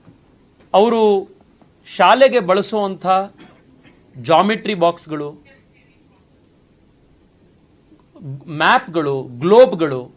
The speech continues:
ನೋಟ್‌ಬುಕ್‌ಗಳು, ಇರೇಸರ್‌ಗಳು, ಪುಸ್ತಕಗಳು, ಈ ಎಲ್ಲ ಒಂದು ಎಜುಕೇಷನಲ್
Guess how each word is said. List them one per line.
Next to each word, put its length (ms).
ನೋಟ್‌ಬುಕ್‌ಗಳು, 760
ಇರೇಸರ್‌ಗಳು, 680
ಪುಸ್ತಕಗಳು, 720
ಈ 100
ಎಲ್ಲ 540
ಒಂದು 640
ಎಜುಕೇಷನಲ್ 880